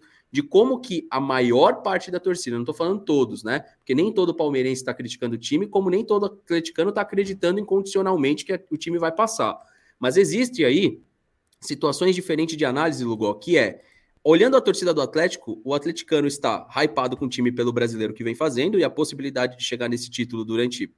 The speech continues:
depois de muito tempo, e já o palmeirense tem uma cobrança maior,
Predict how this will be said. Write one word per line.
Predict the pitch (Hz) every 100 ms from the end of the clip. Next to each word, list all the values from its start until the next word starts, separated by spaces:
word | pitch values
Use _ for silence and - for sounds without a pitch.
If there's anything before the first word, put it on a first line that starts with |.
| _
depois | 113 123 127
de | 127
muito | 117 139 160
tempo, | - 117 143 - _ _ _ _ 202
e | 233 160 - - _
já | 117 143
o | 185
palmeirense | 175 156 143 180 185
tem | - 175 214
uma | 233 220
cobrança | 196 147 143 175 220
maior, | 220 226 156 120